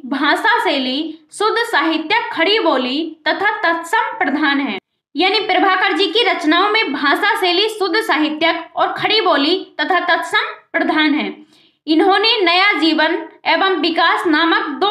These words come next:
प्रसिद्ध समाचार पत्रों का संपादन किया। तो स्टूडेंट्स, कन्हैयालाल मिश्र ने नया जीवन एवं विकास नामक दो प्रसिद्ध समाचार पत्रों का भी संपादन किया। अब आगे देखिए।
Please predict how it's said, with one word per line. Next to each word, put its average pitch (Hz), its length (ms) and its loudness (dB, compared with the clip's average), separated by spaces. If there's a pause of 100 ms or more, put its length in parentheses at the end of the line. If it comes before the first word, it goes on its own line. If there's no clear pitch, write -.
(120)
प्रसिद्ध 392 400 -2
समाचार 330 680 0
पत्रों 349 300 0
का 381 180 0
संपादन 302 680 0
किया। 277 260 0
तो 440 220 0
स्टूडेंट्स, 370 480 -2
कन्हैयालाल 403 560 4
मिश्र 370 280 0
ने 427 200 2
नया 339 380 4
जीवन 302 400 0 (240)
एवं 415 360 0
विकास 330 560 2
नामक 339 500 2
दो 415 100 2 (120)
प्रसिद्ध 427 480 0
समाचार 320 520 0
पत्रों 311 280 0
का 311 160 2
भी 427 180 0
संपादन 294 640 0
किया। 220 200 -2 (420)
अब 320 120 -2
आगे 403 240 2
देखिए। 330 360 0